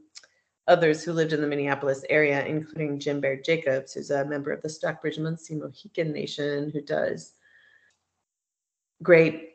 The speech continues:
tours of sacred sites in Minneapolis, um, called Sacred Sites Tours. For anyone who lives anywhere near to the Minneapolis area, I strongly recommend going on one of Jim Baird Jacobs' Sacred Sites tours.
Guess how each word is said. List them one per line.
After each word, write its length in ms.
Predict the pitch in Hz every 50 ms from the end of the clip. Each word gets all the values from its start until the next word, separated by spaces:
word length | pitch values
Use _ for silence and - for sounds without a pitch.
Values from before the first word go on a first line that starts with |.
| _ _ -
tours 640 | - - - 196 180 170 165 160 160 165 160 - - - -
of 160 | 165 - 143
sacred 360 | - - 165 156 156 156 156
sites 340 | - - 170 160 160 156 -
in 120 | 160 151 151
Minneapolis, 880 | 151 151 147 147 143 143 143 170 160 147 147 151 156 156 - - - - - -
um, 260 | 151 147 147 156 156
called 260 | - 165 151 139 139
Sacred 380 | - - 160 151 - 147 160 156
Sites 340 | - 147 143 139 143 -
Tours. 420 | - - 143 127 - - - 170 -
For 120 | - -
anyone 340 | - 156 156 156 151 139 143
who 100 | 147 139
lives 300 | 139 143 135 139 - - -
anywhere 340 | - 156 151 147 143 139 139
near 480 | 139 139 143 139 139 147 156 156 - - -
to 80 | 160
the 80 | 147 143
Minneapolis 560 | 147 151 147 143 139 139 139 143 151 147 147 - -
area, 260 | 147 147 147 143 135
I 120 | 139 147
strongly 480 | 156 160 - - - 170 151 151 143 143
recommend 580 | 139 143 139 - 151 151 147 139 139 143 143 143
going 220 | 156 151 156 156
on 100 | 156 156
one 140 | 156 156 151
of 80 | 151
Jim 180 | 151 - 165 156
Baird 180 | 156 151 151 156
Jacobs' 320 | 160 151 156 147 151 -
Sacred 300 | - 165 160 160 156 156
Sites 320 | - 160 143 143 143 -
tours. 380 | - - 156 139 123 - - -